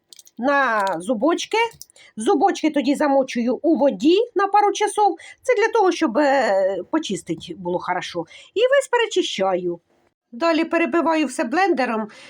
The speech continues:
або на м'ясорубку, або на чесникодавку. Ну, в мене багато, я блендером.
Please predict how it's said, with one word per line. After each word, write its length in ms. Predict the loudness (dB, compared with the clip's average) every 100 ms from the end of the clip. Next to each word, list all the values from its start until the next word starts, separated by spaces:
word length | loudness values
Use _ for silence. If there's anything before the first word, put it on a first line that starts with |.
| -6
або 220 | -2 0 2
на 120 | 2
м'ясорубку, 680 | 2 0 0 2 0 0 0
або 360 | 0 0 0
на 120 | 0
чесникодавку. 840 | -2 -6 -8 -6 -4 0 0 0 0
Ну, 100 | 2
в 40 |
мене 180 | 2 2
багато, 360 | 2 2 2 0
я 160 | -4
блендером. 640 | -4 -4 -4 -6 -10 -12